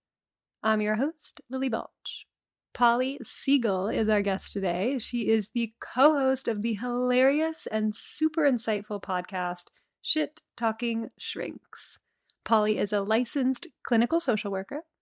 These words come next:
certified addiction specialist, and a master level trained mindfulness instructor. So let's give a warm, warm welcome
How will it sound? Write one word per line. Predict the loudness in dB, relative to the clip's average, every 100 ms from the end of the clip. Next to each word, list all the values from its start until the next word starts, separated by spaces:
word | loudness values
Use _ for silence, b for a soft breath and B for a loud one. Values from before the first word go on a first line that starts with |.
| _ _ _ _
certified | -4 0 0 2 2 2
addiction | 0 0 -2 -2 -2 -2
specialist, | -6 -6 -6 -6 -8 -8 -10 -16 -20 b b b b b
and | 0
a | 2 2
master | 4 4 2 0 2
level | 2 2 -2
trained | -2 -2 0 -2 -2
mindfulness | 0 2 0 -2 -2 -2 -2 -6 -6
instructor. | -4 -4 -6 -8 -8 -10 -10 _ _ _ _ _ _ -2
So | 4
let's | 4 4
give | 0 2
a | 0
warm, | 0 0 2 2 2 0 0
warm | 4 4 4 2 2
welcome | 2 0 -2